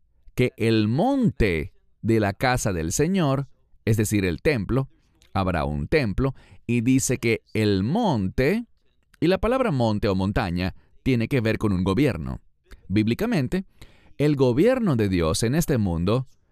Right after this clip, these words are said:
estaba en Jerusalén, con su base principal en el templo. Dios dictaba su instrucción y su palabra era la constitución. Hablaré más sobre eso en breve, pero dice,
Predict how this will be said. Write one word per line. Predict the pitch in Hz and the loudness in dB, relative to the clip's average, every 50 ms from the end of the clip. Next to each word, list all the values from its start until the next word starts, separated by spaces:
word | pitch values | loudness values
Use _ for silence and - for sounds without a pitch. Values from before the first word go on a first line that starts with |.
| _ _ _ _ _ | _ _ _ _ _
estaba | 135 147 147 - - - 104 101 104 110 123 135 123 110 | 0 0 0 0 0 -2 -2 -2 -2 -2 -2 -2 -2 -2
en | 101 95 95 | -2 -2 -4
Jerusalén, | 98 - - 110 104 110 107 - 143 143 196 220 190 123 92 76 - - - _ _ _ _ _ _ _ _ _ | -4 -2 -2 0 0 0 0 0 -2 -2 -2 -2 -2 -2 -4 -6 -8 -12 -16 _ _ _ _ _ _ _ _ _
con | - 123 131 131 123 | -2 -2 0 0 0
su | - - 135 113 | 0 0 -2 0
base | 104 113 160 180 180 151 - - 123 104 92 | 0 -2 -2 -2 -2 -2 -2 -2 -2 -4 -4
principal | - _ - 175 220 240 240 226 - - 240 208 - - 131 113 98 98 101 101 - - - _ _ _ | -4 _ -2 0 0 0 -2 -2 -4 -4 -4 -6 -4 -4 -2 -2 -2 -2 -4 -6 -8 -10 -18 _ _ _
en | - 104 98 92 | -2 0 0 2
el | 95 101 - | 2 0 0
templo. | - 190 160 110 95 - 73 67 60 - - - _ _ _ - - - - - - | 0 -2 -2 -2 -2 -4 -4 -6 -6 -8 -14 -20 _ _ _ -20 -20 -20 -16 -8 -2
Dios | 110 120 131 131 131 135 117 | 2 4 4 4 4 2 0
dictaba | 127 123 - _ _ - 160 202 226 214 196 | -2 -4 -4 _ _ -2 -2 0 0 0 0
su | - - 147 | 0 0 0
instrucción | 135 123 - - 113 104 - - 113 95 82 78 78 - - - - - | 0 0 -2 -2 -4 -4 -2 -2 -2 0 0 -2 -6 -8 -12 -18 -8 -2
y | - 131 | 0 0
su | - - 127 | 2 2 0
palabra | - 208 233 262 269 240 190 165 160 175 | 0 -2 -2 0 0 0 0 0 0 0
era | 233 262 247 202 139 | 0 0 0 0 0
la | 123 110 107 | 0 0 0
constitución. | - 117 113 113 104 - 123 110 - 101 107 - - 113 92 69 65 67 - - - - _ - - _ - - - | 0 0 0 0 0 0 -2 -2 0 -2 -2 -2 -2 -2 -2 -2 -4 -6 -8 -10 -14 -20 _ -20 -20 _ -20 -8 -4
Hablaré | 135 147 175 208 233 269 240 | -2 -2 0 0 -2 0 0
más | 196 175 165 | 0 0 0
sobre | - 151 117 110 98 95 | 0 0 0 0 0 -2
eso | 98 - 101 | 0 -2 -2
en | 90 90 | -2 -2
breve, | 92 92 82 80 71 78 - - - - _ _ _ - - - _ _ - - _ | -2 -2 -2 -2 -2 -4 -6 -8 -10 -16 _ _ _ -20 -20 -20 _ _ -20 -8 _
pero | - 104 104 101 101 98 95 90 87 82 - _ _ _ - | -2 0 2 2 2 2 2 0 -2 -2 -6 _ _ _ -6
dice, | 107 101 101 95 - - 101 98 90 - | -2 -2 0 0 -2 -2 -2 -4 -4 -6